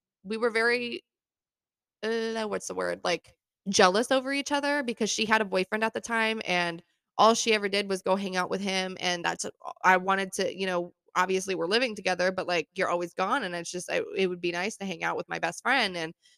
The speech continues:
then, you know, I met my boyfriend at the time and I started going out with him and she got jealous of that. And so it was just, it, it, it, it was,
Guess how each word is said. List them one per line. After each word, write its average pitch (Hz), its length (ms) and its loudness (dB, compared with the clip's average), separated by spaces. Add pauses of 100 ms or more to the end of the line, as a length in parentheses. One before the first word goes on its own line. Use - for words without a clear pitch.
(300)
then, 185 320 6
you 190 100 2
know, 180 160 2
I 208 240 6
met 196 320 2
my 226 180 6
boyfriend 185 540 -2
at 170 100 0
the 170 80 -10
time 170 400 -2
and 160 160 -2
I 190 140 2
started 202 320 0
going 185 200 2
out 180 140 0
with 180 120 -4
him 226 340 0
and 165 280 -4
she 190 220 -2
got 208 180 4
jealous 220 300 -2
of 226 100 -8
that. 285 260 0
And 190 140 -8
so 185 140 0
it 185 120 4
was 202 140 -2
just, 196 180 -2 (440)
it, 320 280 4
it, 262 220 0 (180)
it, - 60 -4 (580)
it 254 180 0
was, 175 400 -2